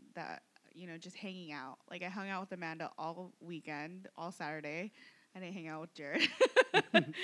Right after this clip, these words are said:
Speaker 1: And that was really fun. It was just, it was just refueling. So, yeah.
Speaker 2: Awesome.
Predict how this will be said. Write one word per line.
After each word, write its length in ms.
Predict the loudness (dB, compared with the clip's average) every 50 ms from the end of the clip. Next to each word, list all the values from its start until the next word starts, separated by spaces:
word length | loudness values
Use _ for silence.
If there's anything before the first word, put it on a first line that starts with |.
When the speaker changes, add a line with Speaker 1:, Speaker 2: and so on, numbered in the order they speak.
| -2 -2 -4 -4 -6 -8 -12 -18 -20 -12 -4 -2
Speaker 1:
And 240 | 0 0 4 6 6
that 160 | 6 6 4
was 160 | 2 0 0
really 240 | -2 -2 -2 -4 -4
fun. 300 | -4 -4 -4 -4 -4 -4
It 60 | -6
was 160 | -6 -6 -6
just, 420 | -6 -8 -8 -8 -12 -16 -20 -20 -16 -10
it 80 | -6 -6
was 120 | -4 -4
just 160 | -6 -6 -6
refueling. 800 | -6 -8 -8 -8 -8 -6 -6 -6 -6 -8 -8 -10 -10 -12 -14 -14 -12
So, 280 | -10 -8 -6 -6 -8 -8
yeah. 200 | -8 -8 -8 -8 -8 -12 _ _ _ _ _ _ -6 -4
Speaker 2:
Awesome. 400 | -2 -2 -2 -4 -8 -14 -14